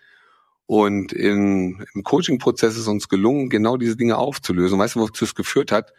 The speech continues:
Dass er von Schlag an nachts, er ist nachts immer noch wach geworden am Anfang,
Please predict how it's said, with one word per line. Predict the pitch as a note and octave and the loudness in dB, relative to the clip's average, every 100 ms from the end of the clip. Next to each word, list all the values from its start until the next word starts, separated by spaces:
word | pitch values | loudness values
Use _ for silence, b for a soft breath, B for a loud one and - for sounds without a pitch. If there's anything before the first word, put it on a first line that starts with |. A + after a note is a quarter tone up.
| B B B | B B B
Dass | G2 G2+ | -4 -2
er | |
von | F#2 G2 | 0 0
Schlag | F2 - A2 D3+ - | -2 -2 -2 -2 -4
an | F#2 C3+ - _ _ _ _ _ _ _ _ _ _ _ _ - | -2 -2 -6 _ _ _ _ _ _ _ _ _ _ _ _ -6
nachts, | F#2+ A#2+ B2+ - - | 0 0 -2 -8 -4
er | - | 0
ist | A2+ C3+ | 2 2
nachts | B2+ - | 0 0
immer | D3+ G3 | 2 2
noch | D#3 C3+ | 2 0
wach | F3+ E3 | -4 -2
geworden | - C#3 B2 A2+ | -2 2 0 0
am | G#2 | -2
Anfang, | G2+ G2 F2 C#2+ | -2 0 -2 -2